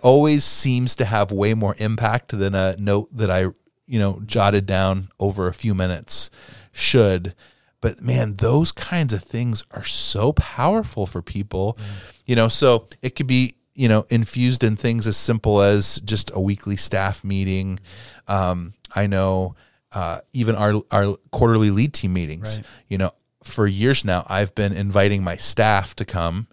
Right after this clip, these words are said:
Speaker 1: and sometimes some of them can. And actually the last one we did, 'cause we had Derek Sanford
Speaker 2: Oh,
Speaker 1: in,
Speaker 2: right, right.
Speaker 1: um, I invited my assistant too, who I
Speaker 2: Yep.
Speaker 1: typically don't invite 'cause she's kinda usually back holding the fort down.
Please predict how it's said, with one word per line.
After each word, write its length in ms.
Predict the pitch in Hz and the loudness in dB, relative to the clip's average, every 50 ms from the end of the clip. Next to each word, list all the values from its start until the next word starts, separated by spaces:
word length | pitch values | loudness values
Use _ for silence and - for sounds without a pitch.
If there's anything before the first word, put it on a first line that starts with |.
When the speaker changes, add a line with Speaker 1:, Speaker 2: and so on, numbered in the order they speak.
| _ - | _ -8
Speaker 1:
and 140 | 98 95 | -6 -4
sometimes 720 | - - 92 92 98 - 104 92 92 90 90 - - - - _ - | -4 -2 -4 -4 -4 -4 -2 -2 -2 -2 -4 -4 -4 -4 -4 _ -6
some 180 | - - 98 | -4 -4 -2
of 80 | 95 92 | -2 -4
them 140 | 95 92 92 | -4 -4 -4
can. 300 | - 101 90 101 107 107 | -4 -2 -2 0 0 0
And 140 | 95 92 - - - - - - | -2 -4 -6 -12 -18 -14 -4 -2
actually 320 | 117 117 - - 113 101 | -2 0 0 0 0 0
the 100 | 92 85 | 0 0
last 320 | 85 95 117 123 - - 107 | 2 2 2 0 0 -2 -2
one 80 | 98 | -2
we 100 | 95 92 | -2 -2
did, 220 | 87 95 92 98 - | -2 -2 -2 -2 -4
'cause 180 | - 101 92 | -4 -4 -4
we 120 | 98 98 90 | -2 -4 -2
had 280 | 95 90 87 87 - - _ 113 | -2 -4 -6 -6 -8 -12 _ -6
Derek 240 | 107 98 101 - | -4 -4 -4 -6
Sanford 440 | - - 101 110 120 - - 101 90 92 | -4 -2 0 0 0 0 -2 -2 -2 0
Speaker 2:
Oh, 20 | |
Speaker 1:
in, 140 | 90 87 90 | 0 0 0
Speaker 2:
right, 100 | - 101 | -2 -4
right. 200 | 104 113 110 101 - - - _ - | -6 -8 -10 -12 -14 -18 -20 _ -2
Speaker 1:
um, 200 | 101 104 98 92 | 0 0 0 0
I 120 | 95 107 110 | 2 2 2
invited 500 | 110 104 107 101 101 104 101 95 101 - | 2 4 4 4 4 4 2 0 0 -4
my 120 | 98 98 | -4 -4
assistant 480 | 95 - - 151 147 - - 101 - - | -2 0 0 0 0 0 -2 -4 -4 0
too, 260 | - 139 131 110 98 | 2 2 4 4 4
who 120 | 98 113 | 2 2
I 60 | 98 101 | 2 2
Speaker 2:
Yep. 80 | 98 | 2
Speaker 1:
typically 340 | - - - - 143 120 104 | 2 2 0 2 0 -2 2
don't 220 | 101 113 127 135 | 2 4 4 4
invite 260 | 123 98 98 - 120 - | 4 4 4 2 2 0
'cause 140 | - 107 | -4 -4
she's 260 | - - - 120 104 - | -2 -2 -2 -2 -4 -2
kinda 360 | - 117 104 101 101 104 - - | 0 0 2 2 0 -2 -4 -6
usually 360 | 123 117 110 110 113 104 101 | -4 -2 0 0 2 2 2
back 260 | 98 101 104 104 - | 2 2 2 0 0
holding 300 | - 110 101 110 104 95 | 0 0 0 0 -2 -4
the 40 | 90 | -4
fort 300 | - - 117 131 135 - | 0 2 2 2 2 0
down. 320 | 101 90 92 90 92 98 | -2 -2 -2 -2 -4 -4